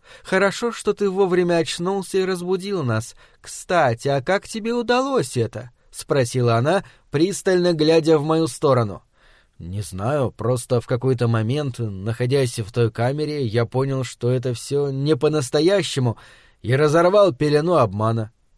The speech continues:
пожав плечами, ответил я. "В любом случае, партнёр, большое тебе от нас спасибо", сказал Схал,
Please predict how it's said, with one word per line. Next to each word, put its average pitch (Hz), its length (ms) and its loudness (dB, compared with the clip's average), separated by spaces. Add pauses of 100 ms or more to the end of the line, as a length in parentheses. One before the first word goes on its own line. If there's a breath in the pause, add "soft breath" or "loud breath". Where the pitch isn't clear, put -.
(140)
пожав 120 380 0
плечами, 160 680 -2 (120)
ответил 131 520 0
я. 113 280 -2 (540)
"В - 140 -14
любом 175 420 0
случае, 190 600 0
партнёр, 180 840 2 (420 soft breath)
большое 202 720 2
тебе 170 360 2
от 139 140 0
нас 156 260 -2
спасибо", 135 840 -6 (280)
сказал 113 480 -4
Схал, 170 400 0